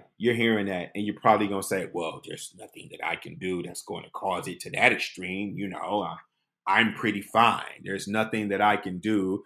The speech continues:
that's going to get me caught up, and I ain't going to no projects." But see, I tell that story because as innocent as it was, me chilling on the porch,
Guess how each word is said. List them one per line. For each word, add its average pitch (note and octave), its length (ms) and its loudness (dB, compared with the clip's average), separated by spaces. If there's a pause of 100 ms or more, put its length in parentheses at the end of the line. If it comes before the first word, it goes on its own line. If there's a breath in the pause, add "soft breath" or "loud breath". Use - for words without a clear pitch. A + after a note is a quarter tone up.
(280 soft breath)
that's G2 180 -2
going G#2 300 0
to G2 80 -6
get F#2+ 280 -2
me A2+ 160 -2
caught F#2 340 -2
up, A2+ 200 0
and - 140 -16
I B2 180 6
ain't G2 160 0
going F#2 220 -6
to - 120 -12
no F#2+ 100 -6
projects." G2+ 520 0
But - 120 -8
see, C3 240 0
I A#2 180 -2
tell F3+ 200 0
that B2+ 160 2
story A#2+ 280 -2
because A2+ 560 -4 (1400)
as A#2+ 200 0
innocent D3+ 420 0
as B2 140 0
it A2 100 0
was, G2 540 0 (920)
me A2 180 2
chilling G2+ 320 -2
on F#2+ 100 -2
the F#2+ 60 -4
porch, F2+ 460 -6